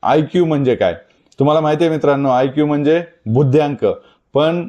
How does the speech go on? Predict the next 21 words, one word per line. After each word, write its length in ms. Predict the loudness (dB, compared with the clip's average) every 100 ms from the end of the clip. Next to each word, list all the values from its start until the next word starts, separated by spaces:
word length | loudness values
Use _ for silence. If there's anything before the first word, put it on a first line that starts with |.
| -10
हा 220 | -4 0
बुद्ध्यांक 600 | 0 0 0 0 0 0
म्हणजे 340 | 0 2 0 0
फक्त 260 | 0 0
एक 160 | 0 0
नंबर 380 | 0 0 2 0
नसतो, 480 | 0 -4 -4 -4 -6 _ 0
तर 80 | 2
बुद्ध्यांक 540 | 2 2 2 0 0
म्हणजे 420 | 0 0 2 0 -2 -14 _ -8
शिकण्याची 560 | -4 0 0 2 0
क्षमता, 540 | -2 0 0 2 0 0 -8 _ _ _
एकाग्रता 840 | 0 0 2 2 2 0 2 0 -2 -10 _ -4
आणि 500 | 0 0 0 -2 -4 -12 _ -2
परिस्थिती 500 | 0 0 0 0 2
ओळखून 520 | 2 2 0 -2 0
निर्णय 320 | 0 0 0
घेण्याची 400 | 0 0 -2 -4
क्षमता 600 | -4 -2 -2 0 0 0 -6 -4
म्हणजे 280 | 0 2 2
आपली 400 | 2 0 -2